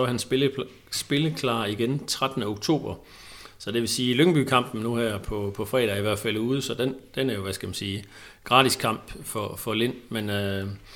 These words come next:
så bliver det jo spændende derefter, men det, måske er det også lidt en, øh, popdiskussion at tage. Altså, Lind har gjort det så godt, at er Superliga-topscorer. Altså, han skal selvfølgelig også have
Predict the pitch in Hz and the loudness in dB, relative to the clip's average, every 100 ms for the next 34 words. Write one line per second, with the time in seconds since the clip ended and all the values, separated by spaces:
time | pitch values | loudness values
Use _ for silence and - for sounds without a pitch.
0 | - - - - 98 165 156 160 160 175 | -20 -20 -16 -10 0 4 4 6 6 8
1 | 135 120 120 - 98 95 92 - - - | 8 6 4 0 -2 -2 -4 -10 -16 -16
2 | - - - - - 151 117 117 127 117 | -16 -16 -14 -6 4 6 8 6 4 2
3 | 117 101 101 95 95 95 101 - - - | 2 0 0 0 -2 -4 -8 -14 -20 -20
4 | - - - - - - - 127 123 - | -18 -18 -20 -20 -16 -14 -2 -2 0 -2
5 | 101 110 - 117 104 92 - 110 107 92 | -2 0 2 2 2 0 2 2 0 -2
6 | 98 110 104 98 107 101 95 101 104 104 | -2 -2 -2 -2 -2 -2 -4 -6 -4 -2
7 | 98 123 107 101 101 92 101 101 - 107 | -2 -2 -4 -6 -6 -4 -4 -4 -6 -4
8 | 101 - 95 98 104 95 104 110 104 101 | -4 -4 -4 -2 -2 -2 -2 0 2 0
9 | - 98 | 0 -2